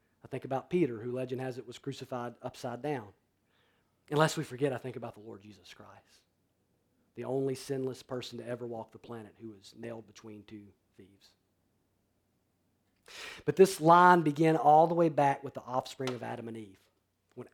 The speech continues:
Abel was killed by Cain. Don't forget, Abel was killed for offering a worship offering that God accepted and Cain's was rejected.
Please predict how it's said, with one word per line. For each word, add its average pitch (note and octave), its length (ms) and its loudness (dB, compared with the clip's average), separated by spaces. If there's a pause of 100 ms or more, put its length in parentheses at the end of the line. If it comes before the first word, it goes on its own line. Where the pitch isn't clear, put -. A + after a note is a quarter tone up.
Abel B2 300 -4
was G#2 160 -18
killed A2 240 -16
by G2 160 -20
Cain. A2+ 240 -20 (1600)
Don't D#3+ 200 2
forget, D3 380 0
Abel D3+ 280 0
was C3+ 180 -8
killed C3 400 -4
for B2 180 -18
offering C#3 600 -4 (560)
a B2+ 40 -10
worship B2+ 440 -6
offering A2 440 -12 (180)
that G#2 140 -20
God A2+ 320 -10
accepted A2 560 -20
and F#2+ 120 -20
Cain's G#2+ 300 -16
was G2 160 -20
rejected. F#2+ 440 -20